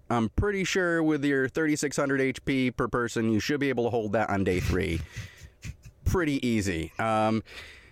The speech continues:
and, uh, rumor is, rumor is, you'll only have to defend it on Sundays pretty soon. So, you know,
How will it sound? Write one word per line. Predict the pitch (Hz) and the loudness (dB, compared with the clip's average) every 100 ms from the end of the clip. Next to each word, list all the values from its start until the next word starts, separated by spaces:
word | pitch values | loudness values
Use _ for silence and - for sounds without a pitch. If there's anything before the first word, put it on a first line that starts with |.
| - | -8
and, | 120 127 127 127 | -4 0 0 0
uh, | 127 | 0
rumor | 113 214 285 | 0 2 2
is, | 180 139 - 123 | 0 -2 -4 0
rumor | 120 123 170 | 2 2 0
is, | 156 185 - - - - - - | 0 -2 -6 -12 -18 -20 -20 -4
you'll | 104 - | -2 0
only | 117 127 | 0 2
have | 135 127 | 0 -2
to | 131 | -4
defend | - 127 | -2 -2
it | 127 | 0
on | 135 | -2
Sundays | - 175 180 165 143 | -2 -2 0 0 0
pretty | 165 143 | 0 0
soon. | 143 151 143 143 135 - _ - | -2 -2 0 -2 -6 -12 _ -14
So, | - 143 127 127 120 117 - - - | -4 0 2 4 2 0 -10 -18 -2
you | 294 | 0
know, | 110 | 0